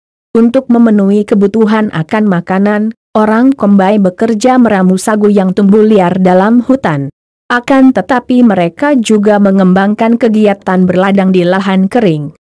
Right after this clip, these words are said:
Sistem perladangan mereka bersifat tebang bakar dan berpindah jika lahannya tidak subur lagi.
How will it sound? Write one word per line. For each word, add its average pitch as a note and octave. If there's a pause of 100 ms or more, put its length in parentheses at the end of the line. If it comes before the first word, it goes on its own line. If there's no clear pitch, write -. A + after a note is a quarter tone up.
(220)
Sistem A#3+
perladangan F3+
mereka A#3+
bersifat C4
tebang G#3
bakar F3
dan F3
berpindah A3+
jika G3
lahannya A#3
tidak F3+
subur G3
lagi. E3+